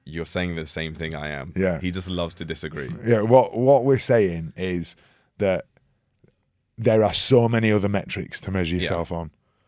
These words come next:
Speaker 1: They're
Speaker 2: You,
Speaker 1: wrong.
Speaker 2: you, yes, physical, ha-, you, how handsome you are might be one. It's like a top trumps card.
Speaker 1: Yeah.
Speaker 2: Like, you've got, but your top trumps card is, it's
Speaker 1: Yeah.
Speaker 2: this, it's your health, it's your,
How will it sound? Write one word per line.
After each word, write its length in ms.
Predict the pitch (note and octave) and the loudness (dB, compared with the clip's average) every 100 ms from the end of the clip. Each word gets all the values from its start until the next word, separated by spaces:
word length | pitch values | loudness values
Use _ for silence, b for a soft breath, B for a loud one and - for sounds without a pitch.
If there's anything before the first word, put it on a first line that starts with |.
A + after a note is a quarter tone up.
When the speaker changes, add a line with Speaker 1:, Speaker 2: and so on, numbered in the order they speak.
| _ | _
Speaker 1:
They're 180 | F#2 F2+ | -10 0
Speaker 2:
You, 140 | G#2 | 0
Speaker 1:
wrong. 60 | E2 | 0
Speaker 2:
you, 260 | F#2 F#2+ E2+ | -4 -6 -4
yes, 460 | A#2+ A#2 G#2 - - - _ - | 0 2 2 -2 -8 -12 _ -20
physical, 560 | - B2 G#2 G#2+ A2 G#2+ - - - | -6 -2 0 0 0 -2 -4 -16 -10
ha-, 180 | - - | -10 -8
you, 240 | G2 C#3+ - | -6 -6 -6
how 320 | - G#2 G2 G#2+ | -8 -4 -2 0
handsome 300 | G#2+ - G2+ | -2 -6 -4
you 100 | G2 | -4
are 100 | F#2+ | -2
might 200 | G2+ F2 | -2 -2
be 80 | |
one. 140 | F#2+ F#2 | -4 -4
It's 120 | G#2+ | 0
like 140 | C3+ | 0
a 40 | A#2+ | 0
top 260 | - B2+ | -2 -2
trumps 300 | - A#2 D2+ | 0 -4 -4
card. 360 | - F#2 D#2+ D#2+ | -4 -4 -4 -10
Speaker 1:
Yeah. 180 | E3 F2+ F2+ b b b | -8 -8 -8 b b b
Speaker 2:
Like, 300 | G2+ G2 - | 4 4 2
you've 260 | A2+ A2 G2 | 0 0 4
got, 260 | A#2 - - _ | 4 4 -4 _
but 180 | - E2+ | -4 0
your 160 | A#2 B2+ | 2 2
top 240 | - C3+ - | 2 -2 -2
trumps 260 | B2 F#2 | -6 -4
card 260 | - G#2+ F2+ | 0 0 2
is, 320 | G2 F2+ - _ b b b | 0 -2 -8 _ b b b
it's 320 | - F#2 G#2 | -8 -6 0
Speaker 1:
Yeah. 60 | B2+ | 2
Speaker 2:
this, 140 | C3 | 2
it's 120 | G#2 A2 | 2 2
your 140 | A2 | 2
health, 460 | F#2+ A#2+ B2 A2 G#2+ | 4 4 4 2 -2
it's 180 | G2 G#2+ | -4 0
your, 360 | G2+ G2+ G2 | 2 4 2